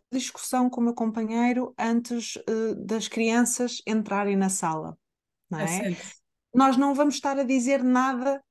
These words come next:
Speaker 1: à frente deles, mas eles estão a sentir tudo o que não está a ser dito, hum, e estão a experienciar isso, estão a viver essa energia, não é? Eles não estão a ouvir,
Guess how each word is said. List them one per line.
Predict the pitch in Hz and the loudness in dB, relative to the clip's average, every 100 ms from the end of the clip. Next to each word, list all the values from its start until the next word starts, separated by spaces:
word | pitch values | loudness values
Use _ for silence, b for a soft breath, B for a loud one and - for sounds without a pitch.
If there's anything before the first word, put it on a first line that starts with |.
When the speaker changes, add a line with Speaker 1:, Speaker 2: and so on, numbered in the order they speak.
| _ _ - | _ _ -2
Speaker 1:
à | 247 | -2
frente | - 240 247 240 | 0 0 0 0
deles, | 190 190 175 175 - - b b b | 0 0 -2 -8 -10 -10 b b b
mas | 226 226 | 2 4
eles | 254 | 4
estão | 254 269 269 | 4 4 4
a | |
sentir | 254 269 254 254 247 - | 2 2 2 2 -2 0
tudo | 269 262 233 311 339 _ _ | 2 4 4 4 2 _ _
o | 226 | -8
que | 220 233 | -2 0
não | 247 254 | 0 0
está | 254 247 | 2 4
a | 226 | 4
ser | 190 247 233 | 0 0 0
dito, | 226 240 - 269 285 b b b - 240 240 240 | 2 0 -2 -10 -10 b b b -8 -4 -2 -2
hum, | 240 233 240 _ _ _ - | -2 -4 -8 _ _ _ -4
e | |
estão | 233 294 294 | 0 4 4
a | |
experienciar | 285 - 311 302 302 - 294 285 311 - - | 2 0 0 2 0 0 -2 -2 -4 -8 0
isso, | 269 233 - 240 | 4 4 2 -8
estão | - 208 202 | -8 -4 -4
a | 208 | -2
viver | 214 226 262 294 | -2 -2 0 0
essa | 214 202 202 | -2 -4 -4
energia, | 185 180 160 175 165 160 | -2 -4 -4 -4 -4 -6
não | 160 160 | -8 -8
é? | 170 233 B B B B - | -8 -8 B B B B -2
Eles | 190 | 0
não | 208 220 | 0 -2
estão | 220 240 208 | -2 -2 0
a | 196 | 4
ouvir, | 196 190 208 302 | 6 6 4 4